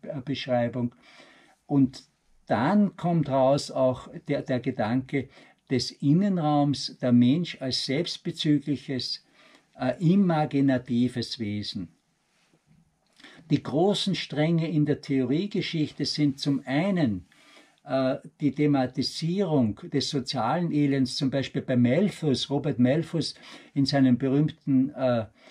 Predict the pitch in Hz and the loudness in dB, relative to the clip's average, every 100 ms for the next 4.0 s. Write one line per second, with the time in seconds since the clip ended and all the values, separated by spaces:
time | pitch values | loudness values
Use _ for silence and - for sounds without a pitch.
0 | - _ _ - 127 - 143 - 147 135 | -20 _ _ -4 -2 0 -2 0 -2 0
1 | 131 131 127 131 127 139 127 120 127 - | 2 2 2 2 2 2 0 -2 -6 -4
2 | 117 110 170 - 170 147 127 - 101 135 | -2 0 -2 -2 0 0 0 -6 -8 -6
3 | 160 196 180 - 160 147 147 139 139 | -4 -2 -2 -4 -4 -2 -2 -2 -4